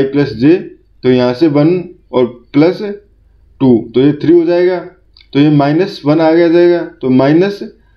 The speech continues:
ए वन टू और ये हो जाएगा। उसके बाद हमें क्या करना है, इस कॉलम को छोड़ देना है, ए वन टू वाले कॉलम को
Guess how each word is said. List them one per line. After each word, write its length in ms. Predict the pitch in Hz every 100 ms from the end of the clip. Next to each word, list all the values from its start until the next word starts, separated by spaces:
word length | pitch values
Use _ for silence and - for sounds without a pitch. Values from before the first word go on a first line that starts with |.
| -
ए 140 | 147 165
वन 200 | 156 151 151
टू 140 | 202 214 214 _ _ _ -
और 100 | 127
ये 80 | 151
हो 80 | 143
जाएगा। 260 | 143 175 - - _ _ _ _ _ -
उसके 240 | 139 - 175
बाद 160 | 185
हमें 160 | 170 170
क्या 120 | 165
करना 240 | 156 160 175
है, 260 | 220 - _ _ _ -
इस 220 | 170 202 254 285 - _ _ _ _ _ _ _ _ _ _ _ _ _ _ _ _ _ _ -
कॉलम 280 | 151 156
को 100 | 156
छोड़ 180 | 147 135
देना 200 | 131 127
है, 260 | 131 131 127
ए 120 | 147
वन 180 | 139 135
टू 120 | 139
वाले 240 | 135 131 127
कॉलम 280 | 131 131 127
को 180 | 156